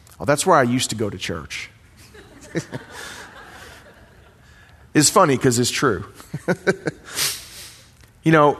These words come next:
be-, being part of a church is something that most of us understand 'cause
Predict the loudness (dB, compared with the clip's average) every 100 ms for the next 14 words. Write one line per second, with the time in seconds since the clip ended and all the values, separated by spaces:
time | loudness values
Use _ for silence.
0 | 2 2 2 2 4 4 4 2 4 4
1 | 4 0 0 0 0 0 -4 -6 -8 -20
2 | _ _ _ _ 4 6 6 4 4 2
3 | 4 2 4 4 4 2 2 4 2 2
4 | 0 2 2 0 -2 0 2 2 -2